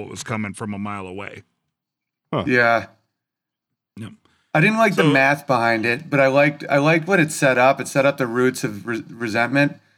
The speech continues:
Speaker 2: Right.
Speaker 3: And it also
Speaker 1: Mm-hmm.
Speaker 3: set up how Chuck always, always has been acting like the world is on his shoulders.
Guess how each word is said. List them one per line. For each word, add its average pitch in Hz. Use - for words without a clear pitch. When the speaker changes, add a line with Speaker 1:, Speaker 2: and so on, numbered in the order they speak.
Speaker 2:
Right. 113
Speaker 3:
And 104
it 135
also 135
Speaker 1:
Mm-hmm. 135
Speaker 3:
set 135
up -
how 143
Chuck 143
always, 135
always 143
has 127
been 131
acting 123
like 120
the 117
world 117
is 104
on 117
his 107
shoulders. 113